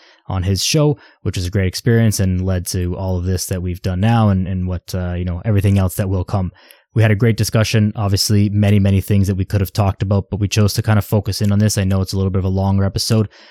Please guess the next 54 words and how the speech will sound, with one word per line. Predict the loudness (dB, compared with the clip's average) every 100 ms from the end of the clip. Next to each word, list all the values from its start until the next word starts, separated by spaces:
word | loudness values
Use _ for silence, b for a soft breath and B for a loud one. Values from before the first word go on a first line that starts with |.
| B
We | -4
spoke | 0 0 0
a | 2
lot | 2
about | 2 -2
calories, | 0 0 0 -2 -4
and | -2
this | -2 0
came | 0
about, | 0 2 0 0 B B B B
uh, | -4 -2 -2
just | -2 -2
based | -2 0
on | 0 0
some | -2 -2
interaction | -2 2 0 0 -4
that | -2
we | -2
had | 0 0
online | 0 0 2 2
together | 2 0 2 2
and | 2 -2
seeing | -2 -2
different | -2 -4 -4
posts | -2 -2 -2
and | -4 -4 b b b b -2
what | -2 0
calories | 0 4 4 4
are. | 4 4 4
Do | 4
they | 4 4
matter? | 4 4 4 4 2
Do | 2
they | 4
not | 4 4 4
matter? | 4 4 4 2
Why | 2 0 2 2
do | 4
they | 4
matter? | 4 2 2 0 0
When | 2 4 6
do | 6
they | 4
matter? | 4 2 2 2 0 -2 b b _
Who | 0 2
should | 2 -2
care | 0 2
about | 2 2 2
it? | 2
Who | 2
shouldn't | 2 0 0 0
care | 0
about | 0 2 2
it? | 0